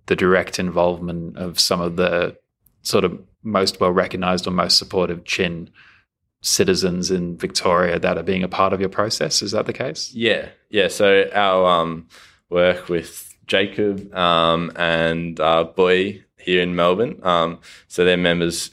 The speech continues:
Speaker 2: yeah, of the Chin community, uh, just in Melbourne. Um, and they've come from Chin State in Myanmar after a long process of being,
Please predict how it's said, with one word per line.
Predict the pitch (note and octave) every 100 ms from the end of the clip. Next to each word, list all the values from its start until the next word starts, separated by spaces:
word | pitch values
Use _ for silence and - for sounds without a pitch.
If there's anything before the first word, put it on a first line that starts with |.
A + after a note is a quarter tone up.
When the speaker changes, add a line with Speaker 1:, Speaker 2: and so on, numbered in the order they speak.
| -
Speaker 2:
yeah, | E2+
of | E2
the | F2+
Chin | F2+ - F#2 F2+ F2+
community, | - F#2 F#2 F2+ F2+ F2 E2+ -
uh, | D#2+ D#2 D2+ -
just | - F#2 -
in | F2
Melbourne. | E2+ F2+ F#2 F#2 G2+ - -
Um, | E2 D#2+ E2 - - - - -
and | F2
they've | F#2 F2+ E2 - - _ _ _
come | - F2 E2+ E2+ E2+
from | - - G2 F#2 F#2
Chin | F#2 - F#2
State | - F2+ F2
in | - F#2
Myanmar | F2 E2+ E2+ E2+ E2 F2 - -
after | E2+ E2 - E2+
a | E2 E2 - - _ _
long | E2+ F#2+ F2+ F2+ F2 F#2 - _
process | - F2+ F#2 - F2 E2+ -
of | E2 D#2+ - - _ - - _ _
being, | F2 E2+ E2 D#2+ E2 D#2+